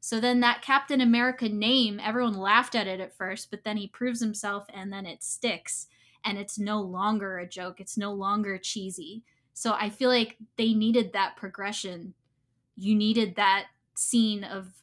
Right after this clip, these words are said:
of the cheesiness of the nineteen forties Captain America, you know, like, from the comics,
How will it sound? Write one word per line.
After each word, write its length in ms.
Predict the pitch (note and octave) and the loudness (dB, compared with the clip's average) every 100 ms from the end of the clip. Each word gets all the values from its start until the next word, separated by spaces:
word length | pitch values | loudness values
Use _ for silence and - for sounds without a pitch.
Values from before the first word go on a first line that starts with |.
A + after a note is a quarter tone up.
| G#3 | -2
of 280 | A3+ G#3+ | 0 0
the 80 | G3 | -2
cheesiness 680 | G3 A#3 A3 A3 G3 F3+ - | -4 0 0 0 -2 -6 -6
of 260 | G#3 G#3 G3+ | -4 -4 -6
the 300 | G#3 F#3+ F#3+ | -8 -6 -6
nineteen 480 | G3+ G3 - G3+ F#3+ | -6 -8 -8 -8 -8
forties 640 | - G3+ G3 F#3 F3+ - | -10 -8 -8 -8 -10 -10
Captain 320 | - F#3+ - F#3+ | -6 -6 -6 -12
America, 760 | F#3 F#3 F#3 - G3 F3+ F#3 _ _ _ _ _ | -12 -12 -12 -10 -8 -8 -10 _ _ _ _ _
you 100 | A#3 | -6
know, 100 | G3+ | -4
like, 160 | G#3 G#3 | -4 0
from 220 | B3+ A3+ | 4 4
the 80 | G3 | 2
comics, 840 | - C#4 E4+ D3+ - - - - | 2 6 6 2 -4 -6 -6 -8